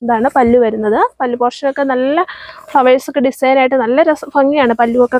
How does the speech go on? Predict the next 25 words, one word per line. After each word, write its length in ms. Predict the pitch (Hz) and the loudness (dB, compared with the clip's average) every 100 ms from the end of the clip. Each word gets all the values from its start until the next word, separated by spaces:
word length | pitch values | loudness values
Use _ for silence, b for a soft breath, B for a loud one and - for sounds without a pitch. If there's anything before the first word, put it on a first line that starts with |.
| 240 | -2
കാണാം 220 | 226 226 | 0 0
ട്ടോ. 80 | 285 180 | 0 0
ഇതാണ് 280 | 233 226 226 240 | 0 0 0 -2
പല്ലു 200 | 220 240 | 0 0
വരുന്നത്. 360 | 220 220 214 311 480 _ _ _ _ _ _ _ _ _ _ _ _ _ _ _ _ _ _ _ _ _ B B | 0 -2 0 -2 -2 _ _ _ _ _ _ _ _ _ _ _ _ _ _ _ _ _ _ _ _ _ B B
With 200 | 269 254 330 | -2 0 2
ബ്ലൗസോട് 440 | 311 277 269 302 330 | 2 2 0 0 2
കൂടിയിട്ടാട്ടോ 480 | 330 294 294 277 269 247 | 2 0 0 0 0 0
വന്നാക്കുന്നത്. 440 | 240 240 247 233 | -2 -2 -2 -2
ബ്ലൗസ് 260 | 233 233 - 262 | -2 -2 -4 -8
പോർഷൻ 220 | 254 320 | -8 -4
വരുന്നത് 240 | 285 277 269 | -4 -2 -2
ഇതാണ്. 260 | 240 220 285 453 b b b b b b _ - _ _ | -2 -2 -2 -2 b b b b b b _ -20 _ _
ഇതിൻ്റെ 220 | 302 294 311 | 0 2 2
റേറ്റ് 260 | 294 277 381 381 | 2 2 2 0
വരുന്നത് 260 | 311 339 349 | 0 -2 -2
തൊള്ളായിരത്തി 440 | 277 269 269 349 339 | 0 0 0 -2 -2
തൊണ്ണൂറ് 280 | 277 285 285 | 0 2 0
രൂപയാണ്. 360 | 254 254 233 269 330 | 0 2 2 0 0
ഇതിൻ്റെ 220 | 254 269 277 | 0 2 2
നെക്സ്റ്റ് 280 | 269 - - 359 | 0 -4 -2 0
കളറായിട്ട് 360 | 320 302 294 285 | 2 2 4 2
വരുന്നത് 320 | 269 269 311 440 _ _ _ _ _ _ _ B B - | 2 0 -2 -2 _ _ _ _ _ _ _ B B 0
നല്ലൊരു 360 | 277 285 320 320 | 2 4 4 2
കരിനീല 420 | 302 247 247 269 | 2 2 4 4